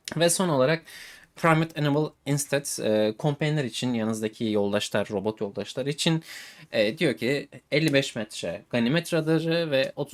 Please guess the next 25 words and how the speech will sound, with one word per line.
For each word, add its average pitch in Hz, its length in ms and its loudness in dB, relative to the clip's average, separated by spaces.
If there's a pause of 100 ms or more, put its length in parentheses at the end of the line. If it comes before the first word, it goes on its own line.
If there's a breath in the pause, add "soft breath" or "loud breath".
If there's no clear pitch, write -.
üç - 80 -8
metrede 101 420 -4
düşman 127 380 -2
radarı 85 280 -8
sağlarım. 165 560 2 (480 loud breath)
E, 139 600 -2 (920)
böyle, 190 460 2
hani, 170 340 -2
şey 185 240 -2
falan 180 280 4
arıyorsanız 165 640 0
güzel 139 420 4
bir 101 80 -2
mod. 101 220 0
Özellikle, 113 540 2 (420)
e, 92 220 -10 (340)
düşmanları 131 500 0
da, 113 160 4
hani, 110 220 0
hızlıca 117 360 -2
bulmak 113 220 -2
istiyorsanız 101 500 -2
güzel 123 240 2
bir 101 80 2
mod 95 220 -2